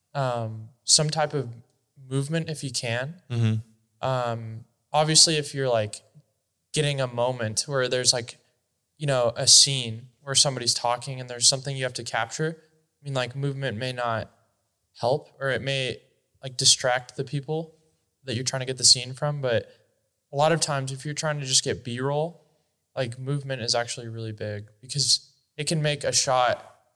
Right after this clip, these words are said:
Speaker 1: a lot more interesting. Like, especially even in this room, like, just us sitting here like this versus, like, something sliding, like, it, it gives more
Speaker 2: Yeah, no,
Speaker 1: like,
Speaker 2: definitely.
Speaker 1: movement.
Speaker 2: Yeah, it's more dynamic. It just adds more to the story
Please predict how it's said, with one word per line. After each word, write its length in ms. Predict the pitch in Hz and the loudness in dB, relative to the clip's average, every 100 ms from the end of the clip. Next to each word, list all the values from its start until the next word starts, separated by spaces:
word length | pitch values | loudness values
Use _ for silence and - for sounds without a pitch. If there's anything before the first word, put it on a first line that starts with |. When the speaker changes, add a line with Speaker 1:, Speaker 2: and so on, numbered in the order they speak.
| _ _ _ _ _ | _ _ _ _ _
Speaker 1:
a 80 | 139 | 0
lot 380 | 131 131 127 135 | 2 4 4 0
more 320 | 131 127 123 | -4 -4 -4
interesting. 520 | 117 117 113 - 113 | -4 -2 -2 -2 -2
Like, 180 | 117 147 | -2 2
especially 400 | 165 175 170 165 | 2 2 0 -2
even 160 | 165 | -4
in 60 | 170 | -4
this 160 | 147 143 | -4 -4
room, 260 | 131 151 | -4 -4
like, 180 | 143 135 | -4 -4
just 320 | 147 143 - _ _ _ _ | 0 0 -2 _ _ _ _
us 200 | 131 147 | 0 6
sitting 280 | - 151 143 | 6 4 0
here 280 | 160 180 208 _ _ _ _ _ _ _ _ _ | -6 -10 -12 _ _ _ _ _ _ _ _ _
like 180 | 147 131 | -10 -6
this 480 | 135 147 196 - - _ _ _ _ _ _ | 0 2 2 0 -4 _ _ _ _ _ _
versus, 380 | 139 151 147 156 | -2 2 4 6
like, 260 | 156 113 - _ _ | 4 4 -2 _ _
something 520 | - 160 147 143 120 120 _ | -6 -6 -4 -6 -8 -16 _
sliding, 500 | - - 127 135 165 | 2 4 4 2 -2
like, 220 | 180 135 - | -2 -4 -6
it, 160 | 151 147 _ | -10 -10 _
it 140 | 156 | -4
gives 280 | 139 156 143 | 0 0 0
more 520 | 131 127 123 113 113 - _ _ - | -2 -4 -2 -2 -4 -12 _ _ 2
Speaker 2:
Yeah, 220 | 139 123 - 104 | 4 4 2 -2
no, 140 | 127 | 2
Speaker 1:
like, 80 | 110 | 4
Speaker 2:
definitely. 480 | 120 120 127 98 - - | 4 4 4 4 0 -6
Speaker 1:
movement. 360 | 135 127 143 151 - - | -8 -4 -4 -6 -8 0
Speaker 2:
Yeah, 220 | 147 120 | 4 4
it's 180 | 110 110 | 4 6
more 140 | 135 | 6
dynamic. 640 | 131 110 104 107 120 - - | 6 4 4 2 2 -2 -4
It 100 | 107 | -2
just 220 | 98 107 | 0 2
adds 340 | - 113 110 113 | 4 4 2 4
more 260 | 113 107 | 4 4
to 140 | 107 110 | 2 0
the 100 | 98 | 4
story 460 | - - 92 95 | 4 4 0 -2